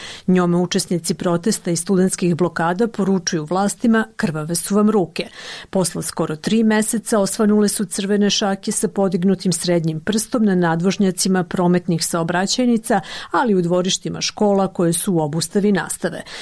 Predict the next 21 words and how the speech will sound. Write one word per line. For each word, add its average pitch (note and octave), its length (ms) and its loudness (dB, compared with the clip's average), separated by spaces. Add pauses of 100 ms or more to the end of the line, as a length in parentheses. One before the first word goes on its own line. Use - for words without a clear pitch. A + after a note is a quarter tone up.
(140)
Duže E3+ 380 2
od D#3 100 -6
dva F#3 220 0
meseca G#3 540 0
u A3+ 40 4
Srbiji G#3 440 0
traju F#3+ 320 2
protesti F3+ 540 0
na E3+ 160 2
kojima F3 320 2
studenti F3 500 0
i D#3 40 0
građani E3 540 2
traže D#3+ 360 -2
krivičnu F#3 520 0
i G#3 40 2
političku G#3 600 0
odgovornost F#3+ 680 2
za A3 180 0
stradanje E3+ 560 -2
putnika G3 600 0